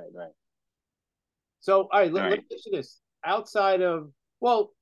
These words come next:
Speaker 2: even in our division, but A F C,
Speaker 1: Mm.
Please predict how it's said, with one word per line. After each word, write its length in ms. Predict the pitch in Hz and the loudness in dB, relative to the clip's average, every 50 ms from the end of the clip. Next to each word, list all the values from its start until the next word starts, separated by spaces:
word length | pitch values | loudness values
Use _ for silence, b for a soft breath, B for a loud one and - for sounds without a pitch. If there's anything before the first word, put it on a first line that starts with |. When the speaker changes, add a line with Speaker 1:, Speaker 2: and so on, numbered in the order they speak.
| _ _ | _ _
Speaker 2:
even 260 | - 214 226 208 202 196 | -12 -10 -8 -6 -4 -4
in 120 | 190 170 | -2 -2
our 120 | 156 143 | -2 -2
division, 400 | 131 135 113 120 120 107 120 113 107 | -2 -4 -4 -6 -8 -8 -10 -10 -8
but 200 | 120 120 117 - _ _ _ _ _ _ _ _ _ _ _ _ _ _ _ _ _ _ _ _ _ _ _ _ _ _ - | -8 -8 -10 -12 _ _ _ _ _ _ _ _ _ _ _ _ _ _ _ _ _ _ _ _ _ _ _ _ _ _ 0
A 220 | 196 214 208 208 | 2 4 4 4
F 100 | 196 - | 2 2
C, 440 | - - 170 156 135 117 110 104 104 _ _ _ _ _ _ _ _ _ _ _ _ _ - | -2 -6 -6 -4 -4 -4 -6 -8 -14 _ _ _ _ _ _ _ _ _ _ _ _ _ -6
Speaker 1:
Mm. 280 | 107 110 110 104 87 | -2 0 0 0 -2